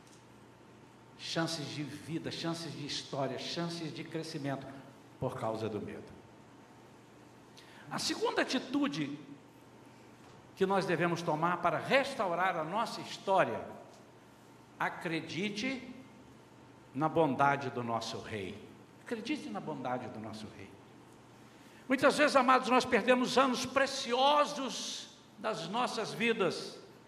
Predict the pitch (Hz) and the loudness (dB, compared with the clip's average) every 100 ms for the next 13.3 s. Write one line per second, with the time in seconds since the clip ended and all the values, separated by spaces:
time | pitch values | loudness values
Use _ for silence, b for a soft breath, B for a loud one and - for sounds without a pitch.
0 | B B B - - - - 302 392 427 | B B B -6 -2 0 2 4 6 4
1 | 403 349 339 - - 294 - 277 302 277 | 2 2 2 0 0 -2 4 4 6 2
2 | 208 240 208 208 190 196 185 170 147 165 | 2 2 2 0 4 2 2 -4 -4 -6
3 | 151 - - - - - - - - - | -8 -12 -18 -20 -20 -20 -20 -20 -20 -20
4 | - - - - - 247 - 349 - 339 | -20 -20 -20 -20 -4 -2 0 0 0 0
5 | - 294 269 269 - 330 285 294 294 262 | 2 4 4 2 0 -2 2 0 2 2
6 | 262 240 240 254 294 247 - 233 226 208 | 2 0 -2 -4 -4 -4 -4 -2 -2 -2
7 | 214 226 226 220 220 233 226 233 220 214 | -2 -2 -2 -4 -4 -6 -6 -6 -4 -4
8 | 214 208 208 208 226 220 220 - - 240 | -2 -2 -2 0 -2 -2 -6 -8 -4 -2
9 | 254 - 262 277 277 - - 277 262 247 | -2 -2 -4 -2 -4 -4 -4 0 0 0
10 | 247 208 - 247 262 240 208 190 185 196 | -4 -6 -4 2 4 4 0 -2 0 0
11 | 190 170 170 214 214 214 - - - - | 0 -4 -4 -2 -4 -6 -12 -16 -20 -20
12 | - - - 269 277 311 294 - - 247 | -20 -14 -4 0 2 0 -4 -8 -4 -2
13 | 226 185 208 | -2 -4 -8